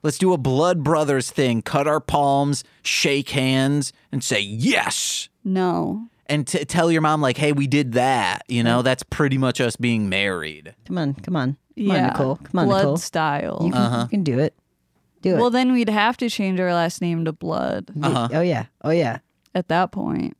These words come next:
Speaker 3: Peer pressure, peer pressure, peer
Speaker 2: Peer
Speaker 3: pressure,
Speaker 2: pressure,
Speaker 3: peer
Speaker 2: peer
Speaker 3: pressure,
Speaker 2: pressure,
Speaker 3: peer
Speaker 2: peer
Speaker 3: pressure.
Speaker 2: pressure.
Speaker 1: You wanna know what's crazy? When the aids scare happened
Speaker 2: Yeah.
Speaker 1: in the
Speaker 3: Um.
Speaker 1: eighties, the, y-, the completely reasonable aids scare
Speaker 2: Yeah.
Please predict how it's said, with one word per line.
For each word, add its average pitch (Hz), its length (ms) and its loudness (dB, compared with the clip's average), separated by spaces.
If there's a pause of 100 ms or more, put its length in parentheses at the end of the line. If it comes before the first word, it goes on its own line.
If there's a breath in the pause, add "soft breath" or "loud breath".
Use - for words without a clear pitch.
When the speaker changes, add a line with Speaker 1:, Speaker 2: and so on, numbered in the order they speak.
(140)
Speaker 3:
Peer 127 380 0
pressure, 135 400 -6 (100)
peer 127 380 -2
pressure, 135 480 -4
peer 131 160 -4 (220)
Speaker 2:
Peer 185 60 -2
Speaker 3:
pressure, 165 420 0
Speaker 2:
pressure, - 80 -
Speaker 3:
peer 139 280 2
Speaker 2:
peer 135 120 0
Speaker 3:
pressure, 170 380 0
Speaker 2:
pressure, - 120 -18
Speaker 3:
peer - 0 -
Speaker 2:
peer 143 340 0
Speaker 3:
pressure. - 320 -4
Speaker 2:
pressure. - 140 -20
Speaker 1:
You 160 120 -4
wanna 190 180 0
know 226 80 0
what's - 160 -2
crazy? 127 720 2 (260)
When 135 380 0
the 156 240 0
aids 107 400 -4
scare 135 400 0
happened 143 680 0
Speaker 2:
Yeah. 170 520 -2 (120)
Speaker 1:
in 127 160 0
the 117 260 2
Speaker 3:
Um. 107 80 -2
Speaker 1:
eighties, 117 500 0
the, 160 240 2 (100)
y-, 190 180 -2
the 175 200 0
completely 226 580 0
reasonable 107 880 2
aids 95 420 -2
scare 98 500 0
Speaker 2:
Yeah. 165 440 -2